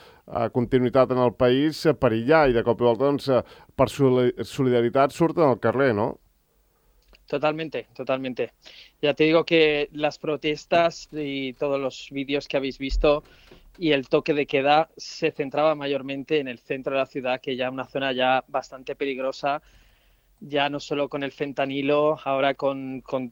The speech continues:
Speaker 2: todas estas protestas, una zona ahora que los restaurantes han tenido que, y locales, han tenido que tapiar, han tenido que tapiar todo y sí que, sí que ha hecho mucho daño a la ciudad.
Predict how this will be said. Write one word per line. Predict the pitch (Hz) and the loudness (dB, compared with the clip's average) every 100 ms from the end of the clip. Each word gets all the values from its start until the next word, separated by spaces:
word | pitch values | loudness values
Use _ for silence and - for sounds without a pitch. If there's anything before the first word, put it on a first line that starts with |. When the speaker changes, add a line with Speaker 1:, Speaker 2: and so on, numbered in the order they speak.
| _ | _
Speaker 2:
todas | 156 147 - | 2 2 2
estas | 156 - | 0 2
protestas, | 165 151 143 - 160 165 151 | 0 0 -2 2 2 2 -4
una | 147 | -6
zona | 139 151 147 | -6 -4 -2
ahora | 143 147 147 | 0 0 0
que | - 156 147 135 | -2 -4 -4 -6
los | 151 143 | -8 -8
restaurantes | - 143 143 143 | -8 -8 -8 -10
han | 139 135 | -14 -14
tenido | 139 139 139 | -16 -6 -6
que, | - 139 135 131 | -4 -6 -6 -6
y | 135 | -8
locales, | 131 127 139 139 165 - | -8 -2 0 0 -2 -6
han | 135 | -16
tenido | 131 135 135 | -12 -12 -8
que | 139 | -6
tapiar, | 127 - 135 131 131 _ - - _ _ _ _ - | -6 -4 -2 -2 -4 _ -20 -20 _ _ _ _ -16
han | 139 | -8
tenido | 139 139 | -6 -4
que | 131 | -2
tapiar | 127 127 139 135 135 123 - | -2 -2 0 0 -2 -12 -2
todo | 147 139 147 147 151 | 0 2 2 0 0
y | 156 139 135 131 | -4 -6 -4 -6
sí | - 151 | -8 -12
que, | 127 147 135 131 127 120 | -4 -2 0 -2 -4 -8
sí | - 139 | -10 -12
que | 127 135 135 - | -4 -2 -2 -4
ha | 135 | -4
hecho | 127 - 147 131 127 123 | -4 -6 -2 0 -2 -6
mucho | 135 147 - 135 | -8 -6 -4 -2
daño | 131 123 | -2 -4
a | 117 | -8
la | - | -10
ciudad. | 120 113 | -10 -12